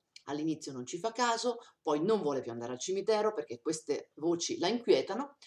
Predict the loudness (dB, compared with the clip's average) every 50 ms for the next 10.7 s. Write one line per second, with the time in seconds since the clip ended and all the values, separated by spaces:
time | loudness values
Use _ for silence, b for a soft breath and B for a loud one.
0 | B B B B B B -2 -2 -2 2 2 0 0 0 -2 -2 -4 -2 -2 -4
1 | -2 0 -2 0 0 -2 -4 -6 -6 -4 -4 -4 -2 0 0 0 0 -2 -6 -6
2 | -6 -8 -6 -4 -6 -6 -6 -6 -6 -8 -8 -8 -6 -4 -2 -2 -2 -4 -4 -4
3 | -4 -4 -4 -6 -6 -6 -8 B B B B B B B _ -2 4 4 4 4
4 | 4 0 0 0 -2 -4 -2 0 0 2 2 0 -2 -4 -8 -10 -8 -6 -4 -6
5 | -6 -4 -2 -2 0 0 0 0 0 0 0 0 -4 -4 -6 -6 -8 -8 -8 -10
6 | -12 _ _ _ _ -8 -8 -6 -6 -8 -14 -10 -6 0 2 2 4 4 2 2
7 | 2 0 0 0 -2 -2 -4 0 0 0 0 0 -2 _ _ _ -6 0 2 4
8 | 4 2 2 0 0 0 0 0 0 -2 -2 -4 -4 -4 -6 -8 -8 -4 -2 -2
9 | -2 -2 -2 0 0 0 0 0 -2 -4 -4 -4 -6 -8 -8 -6 -6 -6 -6 -6
10 | -6 -6 -8 -8 -8 -8 -8 -10 -12 -14 _ -20 -20